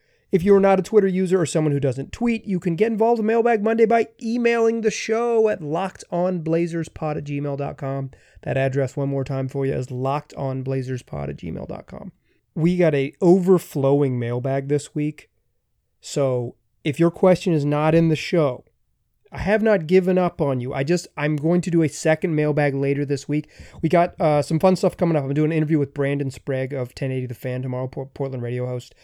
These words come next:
Brandon Sprague, and, and friend of the pod, friend of, friend of the host too. Um, he's gonna be on the show, and that p-, is gonna post on Wednesday, but Thursday morning, following the Blazers game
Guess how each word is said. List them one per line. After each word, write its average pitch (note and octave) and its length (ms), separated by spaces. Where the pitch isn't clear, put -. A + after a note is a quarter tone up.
Brandon B2+ 240
Sprague, C#3+ 300
and, E3 180
and G3 160
friend B3 220
of A#3 80
the G#3+ 60
pod, A#3 480
friend G#3+ 280
of, G3 320
friend F#3 240
of E3 80
the D3+ 100
host G3 340
too. A#3+ 240
Um, E3 460
he's A3 220
gonna G#3+ 120
be G3+ 80
on F#3 100
the E3+ 60
show, E3+ 300
and D#3 160
that D#3 180
p-, - 140
is D3+ 140
gonna D3+ 160
post D3 260
on C3+ 280
Wednesday, D#3 460
but - 160
Thursday F3+ 600
morning, D3+ 640
following D#3 500
the D3+ 80
Blazers C#3+ 440
game D3 260